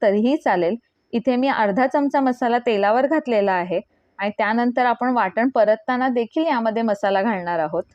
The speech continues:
इथे दोन मिनटं आपण वाटण हे परतून घेणार आहोत आणि त्यामध्ये पाव चमचा हळद, अर्धा चमचा धणा पावडर, एक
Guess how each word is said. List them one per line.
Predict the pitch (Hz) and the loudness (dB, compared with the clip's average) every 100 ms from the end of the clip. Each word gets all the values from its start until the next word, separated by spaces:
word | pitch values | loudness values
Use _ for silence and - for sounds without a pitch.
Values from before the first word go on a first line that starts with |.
| _ _ | _ _
इथे | 240 277 | -2 0
दोन | 254 240 226 | 2 2 2
मिनटं | 247 262 277 | 2 2 0
आपण | 269 285 | 0 0
वाटण | 269 214 240 254 | 0 0 0 0
हे | 269 | 0
परतून | 262 233 190 220 240 | 2 0 0 -2 0
घेणार | 330 330 277 214 | 0 2 4 4
आहोत | 202 | 2
आणि | 202 208 | 0 -2
त्यामध्ये | 208 202 226 208 208 | -2 -2 -2 -2 -2
पाव | 202 190 | -2 -2
चमचा | 196 214 214 220 | -2 -6 -2 -2
हळद, | 233 262 208 302 - _ _ - | 0 4 4 2 -2 _ _ -4
अर्धा | 202 208 285 | -2 0 0
चमचा | 277 226 220 220 | 0 -2 0 0
धणा | 247 208 214 | 0 0 0
पावडर, | 320 285 175 185 - _ _ _ _ - | 2 2 4 0 -2 _ _ _ _ -4
एक | 208 | -4